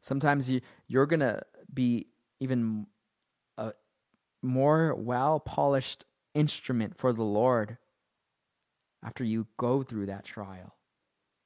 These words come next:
Now, in chapter sixteen, verse one, "And they journeyed from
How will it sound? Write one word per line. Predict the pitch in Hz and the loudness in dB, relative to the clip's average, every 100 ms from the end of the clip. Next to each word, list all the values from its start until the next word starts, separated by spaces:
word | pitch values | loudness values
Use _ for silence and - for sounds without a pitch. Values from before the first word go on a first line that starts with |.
| _ _ _ _ _ _ _ _ _ _ _ _ _ _ 117 | _ _ _ _ _ _ _ _ _ _ _ _ _ _ -2
Now, | 120 104 110 - | 0 -2 -6 -10
in | 113 | -6
chapter | 131 127 113 | -2 0 -2
sixteen, | - 113 - 113 98 | -6 -8 -6 -4 -4
verse | 107 107 117 | -4 -4 -4
one, | 107 101 110 _ _ _ _ _ _ - - - _ _ | -4 -4 -10 _ _ _ _ _ _ -20 -20 -20 _ _
"And | 135 147 | 2 4
they | 135 | 4
journeyed | 120 135 160 175 160 | 6 6 6 4 2
from | 151 135 | 2 2